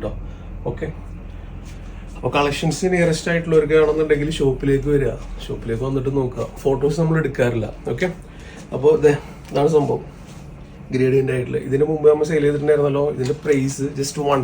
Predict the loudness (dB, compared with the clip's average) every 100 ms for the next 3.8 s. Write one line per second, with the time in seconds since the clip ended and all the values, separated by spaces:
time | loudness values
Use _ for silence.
0 | 0 0 0 0 0 0 -2 -4 -6 -14
1 | -18 -18 -12 -4 -4 -2 0 2 2 0
2 | 0 0 2 4 4 2 -2 -2 0 0
3 | 2 0 2 0 0 0 0 -2